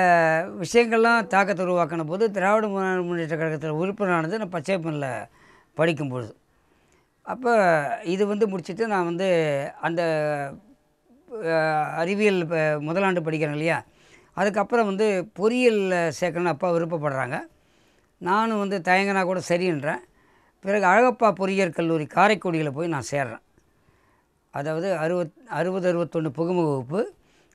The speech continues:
அறுபத்தொன்னு, அறுபத்திரெண்டு பச்சையப்பனில் முதலாண்டு பி எஸ் சியை டிஸ்கண்டினியூ பண்ணிட்டு, அதை விட்டுவிட்டு, அதுலேருந்து டி சி வாங்கிக்கிட்டு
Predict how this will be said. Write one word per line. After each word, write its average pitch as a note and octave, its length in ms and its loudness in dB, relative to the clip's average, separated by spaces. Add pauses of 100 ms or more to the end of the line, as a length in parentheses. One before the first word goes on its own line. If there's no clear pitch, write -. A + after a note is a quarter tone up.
அறுபத்தொன்னு, G3+ 500 0
அறுபத்திரெண்டு E3+ 480 -2
பச்சையப்பனில் D#3+ 580 -2
முதலாண்டு F3+ 460 0
பி D#3 120 -4
எஸ் D3+ 160 -4
சியை C#3 220 -4
டிஸ்கண்டினியூ D3 500 -4
பண்ணிட்டு, B2+ 460 -10 (360)
அதை D3+ 240 -2
விட்டுவிட்டு, E3 640 0 (520)
அதுலேருந்து F3+ 440 0 (540)
டி G3 120 -2
சி D#3+ 160 -2
வாங்கிக்கிட்டு D3+ 520 -2